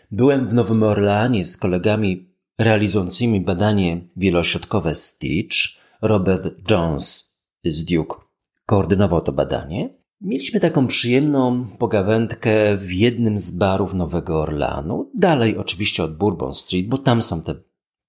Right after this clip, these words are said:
bary takie bardziej dla turystów, a te dla mieszkańców i wówczas dla nas były od tej dzielnicy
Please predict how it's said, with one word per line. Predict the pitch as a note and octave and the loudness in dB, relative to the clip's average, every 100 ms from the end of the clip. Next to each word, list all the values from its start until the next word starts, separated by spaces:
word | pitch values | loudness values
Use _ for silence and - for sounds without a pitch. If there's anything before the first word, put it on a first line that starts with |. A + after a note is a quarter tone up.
| _ _ _ _ | _ _ _ _
bary | G2 F#2 F2+ F2 | -6 0 0 0
takie | E2+ - E2 | -4 -6 -2
bardziej | F2 D#2 C#2+ | -2 -2 -6
dla | C#2 | -6
turystów, | - D3 F3 - C3 - - - _ | 0 2 2 0 -2 -4 -20 -20 _
a | B3+ | -4
te | E3+ A#2 | -2 2
dla | A#2+ A2 A2+ - - | 2 0 -2 -8 -2
mieszkańców | G#2 - A2+ A2+ A#2+ A2+ A2 - - _ _ - | 0 0 0 0 0 -2 -2 -6 -20 _ _ -2
i | G2+ G2 G2 - _ _ _ _ _ | 0 0 -2 -8 _ _ _ _ _
wówczas | - D#2+ - F2 F2+ | -8 -8 -4 -4 0
dla | C3 C3 | 0 2
nas | A#2 G#2+ - - _ _ - _ - | 0 -2 -4 -6 _ _ -20 _ -2
były | A#2 A#2+ A#2 A#2 - _ | 2 4 4 0 -4 _
od | B2 - - | -2 -2 -2
tej | G#2 G2 G2+ - | 0 0 -2 -4
dzielnicy | - F2+ E2+ D#2+ - D#2 D#2+ D#2+ | -4 -2 -2 -4 -4 -2 -4 -6